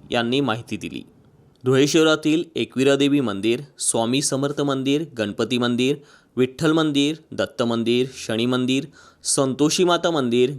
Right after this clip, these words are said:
गजानन महाराज मंदिर, महादेव मंदिर, साईबाबा मंदिर,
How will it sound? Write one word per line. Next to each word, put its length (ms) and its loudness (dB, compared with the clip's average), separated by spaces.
गजानन 360 -2
महाराज 400 -2
मंदिर, 400 0
महादेव 440 -2
मंदिर, 360 2
साईबाबा 600 2
मंदिर, 400 -2